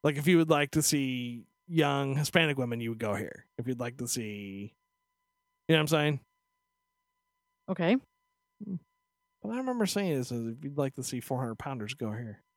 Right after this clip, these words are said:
Speaker 1: I wonder if you could start one that was, like, for fetishes that weren't naked. You know what I mean? Like, there's a, apparently there's, like, a, a big group of people that think chicks who smoke, like, just sitting around in their underwear smoking is, like, the hottest thing since sliced bread.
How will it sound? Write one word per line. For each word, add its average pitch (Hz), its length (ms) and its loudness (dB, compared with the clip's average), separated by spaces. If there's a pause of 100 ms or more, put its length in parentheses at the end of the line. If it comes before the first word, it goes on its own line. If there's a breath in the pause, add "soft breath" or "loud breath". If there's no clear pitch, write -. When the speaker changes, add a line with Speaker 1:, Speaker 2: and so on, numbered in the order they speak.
(1400)
Speaker 1:
I 156 40 4
wonder 302 160 4
if 302 80 2
you 294 60 0
could 240 180 2
start 180 280 6
one 143 260 0
that 147 140 4
was, 160 240 4 (100)
like, 156 160 2
for 147 120 0
fetishes 156 480 2
that 135 200 0
weren't 139 280 0
naked. 123 420 -8 (1500)
You 170 60 8
know 190 60 10
what 185 60 6
I - 20 2
mean? 190 160 6
Like, 208 140 6
there's 214 220 8
a, 214 40 8 (120)
apparently 254 360 6
there's, 214 160 6
like, 185 140 4
a, 147 160 4
a 147 100 0
big 170 420 4 (640)
group 165 160 6
of 143 80 0
people 165 260 6
that 147 220 2
think 151 280 2
chicks - 260 4
who 170 100 4
smoke, 139 480 -2 (920)
like, 151 100 2
just 151 180 4
sitting 151 200 4
around 139 260 2
in 135 80 -2
their 131 100 0
underwear 131 300 2
smoking 127 500 -2
is, 135 120 -2
like, 143 140 0
the 143 60 -2
hottest 131 320 0
thing 120 200 -4
since 107 180 -8
sliced 101 260 -8
bread. - 260 -8